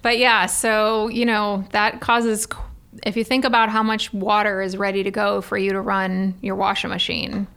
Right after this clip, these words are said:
I don't know how many gallons that is, quite frankly. I don't know if you do, but it's a lot of water that's ready to go.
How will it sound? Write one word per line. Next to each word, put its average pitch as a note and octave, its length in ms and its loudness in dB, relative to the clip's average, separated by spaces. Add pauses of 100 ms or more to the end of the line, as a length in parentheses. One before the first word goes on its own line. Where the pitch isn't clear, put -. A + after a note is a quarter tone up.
(960)
I F3+ 120 0
don't A3+ 100 2
know G3 80 0
how G3 160 -2
many F3+ 140 -4
gallons F3+ 320 -2
that F#3 120 -4
is, F3+ 160 -6
quite - 220 -8
frankly. F#3 340 -4
I F3+ 60 0
don't F#3 120 -4
know F3 100 -4
if F3+ 80 -8
you G#3 120 -2
do, F3 280 -2
but F3 160 -6
it's G#3 160 -4
a A#3+ 60 0
lot - 280 -2
of F3+ 80 -6
water B3 360 0
that's - 200 -6
ready - 200 -4
to C4 60 -4
go. A3+ 320 2